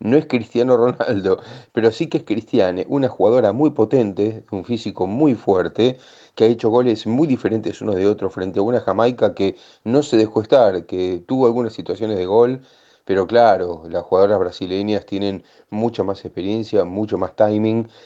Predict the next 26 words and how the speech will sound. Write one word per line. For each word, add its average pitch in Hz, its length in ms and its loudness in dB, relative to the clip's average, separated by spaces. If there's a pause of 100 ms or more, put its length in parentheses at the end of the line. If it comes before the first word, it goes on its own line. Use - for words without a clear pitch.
(200)
y 98 120 2
además, 98 560 0
mm, 90 180 -6
tienen 98 260 -2
una 95 180 0
técnica 101 400 0
depurada, 92 580 2
¿no? 101 260 -6 (420)
Brasil 101 320 0
le 120 80 2
gana 120 180 2
entonces 110 480 -2
tres 156 240 0
a 101 80 2
cero 123 240 0
a - 20 2
Jamaica 113 680 2 (360)
en 101 100 -2
el 101 140 2
partido 101 720 2
siguiente 104 640 2
al 95 140 0
de 92 240 0
Australia 95 420 0
contra 92 260 -4
Italia, 135 540 2